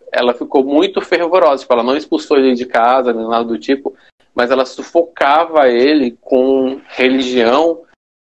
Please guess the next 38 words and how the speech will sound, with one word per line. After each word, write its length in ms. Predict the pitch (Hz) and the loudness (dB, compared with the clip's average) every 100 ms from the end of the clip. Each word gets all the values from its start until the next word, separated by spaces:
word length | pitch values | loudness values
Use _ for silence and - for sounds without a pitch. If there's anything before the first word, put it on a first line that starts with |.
| - | -2
fazendo 440 | 127 117 127 123 | 0 2 0 0
que, 380 | 123 - 135 127 | -4 -2 0 0
sabe, 400 | 120 135 123 104 | 2 0 0 -4
se 180 | 101 - | -8 -8
você 320 | 110 113 135 | -8 -2 -2
rezar, 720 | 117 117 110 107 123 139 143 | 0 -4 -2 0 2 4 2
isso 180 | 127 131 | -2 -2
vai 140 | 117 | -4
embora, 760 | 107 104 123 147 156 156 147 147 | -4 0 2 4 4 4 2 4
a 80 | 120 | 0
gente 220 | 120 131 | -2 -2
vai 120 | 123 | -2
fazer 200 | - 123 | 0 0
o 80 | 117 | 0
possível 540 | 131 - - 135 135 | -2 -8 -2 2 2
pra 140 | 131 120 | 2 -2
curar 300 | 131 113 107 | 2 2 2
você, 680 | 104 - - 156 170 185 - _ _ | -2 -6 0 4 4 2 -4 _ _
que 100 | 131 | -10
tem 220 | - 123 | -4 -4
jeito 380 | 120 131 135 131 | 0 0 0 -4
de 80 | 117 | -4
resolver 420 | 123 113 104 110 | -4 -4 -4 -2
essa 160 | 113 123 | -2 -4
situação, 800 | - - - - 156 175 160 143 | -10 -6 -6 -2 2 2 2 -2
enfim. 380 | 139 127 - - _ _ _ _ - | -2 -4 -4 -12 _ _ _ _ -6
Só 240 | - 170 | -2 -2
que, 400 | 165 196 185 175 | -2 -2 -2 0
né, 260 | 156 165 - | 0 0 0
o 80 | 160 | 0
menino 420 | 143 143 143 139 | 0 0 2 4
entra 300 | 139 139 139 | 2 2 0
num, 320 | 139 139 135 - _ | 0 0 -2 -6 _
num, 580 | 127 120 127 127 120 120 - _ _ - | -4 0 2 2 0 -4 -12 _ _ -2
num 240 | 127 127 | 2 2
buraco 880 | 120 131 123 117 135 - 170 165 - | 4 4 4 4 2 -2 -2 -2 -4
psicológico 880 | - - 151 131 123 117 123 123 127 | -16 -10 -2 2 4 4 2 -2 -4
imenso 640 | 127 120 107 120 123 117 | -2 -2 -2 -4 -8 -12